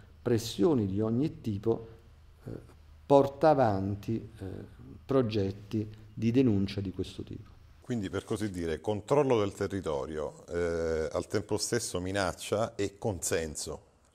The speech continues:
Speaker 2: Come dire, io minaccio, ma al tempo stesso richiedo il consenso della popolazione.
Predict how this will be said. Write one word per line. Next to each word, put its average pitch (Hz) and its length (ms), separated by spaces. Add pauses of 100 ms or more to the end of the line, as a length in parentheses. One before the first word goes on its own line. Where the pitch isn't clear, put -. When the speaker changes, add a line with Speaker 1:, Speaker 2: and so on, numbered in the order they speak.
Speaker 2:
Come 90 160
dire, 73 240 (240)
io 101 160
minaccio, 120 580
ma 92 80
al 80 100
tempo 90 280
stesso - 420
richiedo 87 360
il 80 100
consenso 82 580
della 76 180
popolazione. 69 800